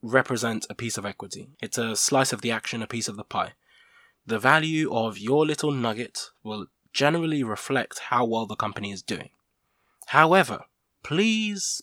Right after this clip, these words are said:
please, please note that many, many large companies have hundreds of thousands of shares.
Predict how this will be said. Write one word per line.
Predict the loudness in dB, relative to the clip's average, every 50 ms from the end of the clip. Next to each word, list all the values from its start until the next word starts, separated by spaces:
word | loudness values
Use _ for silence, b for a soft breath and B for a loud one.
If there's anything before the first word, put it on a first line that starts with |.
| _
please, | -4 -2 -2 -2 -2
please | -4 -4 -2 -2 -2 -2 -2 -4 -6 -8 -6
note | -4 -2 -2 -2 -4 _ -12 -14 -14 -14 b b b b b b b b b b b b b b b b b
that | -6 -4
many, | -2 -2 0 2 4 4 4 4 4
many | 4 2 2 4
large | 4 6 6 8 6 6 2 -2 -2
companies | 0 -2 0 0 -2 -2 -2 -2 -4 -4 -6
have | -6 -2 0 2 2 2 0 -2
hundreds | -6 -8 -2 0 2 2 2 0 0 -2
of | -4 -4
thousands | -2 0 0 0 -2 -4 -10 -12 -10
of | -8
shares. | -6 -6 -6 -6 -8 -12 -14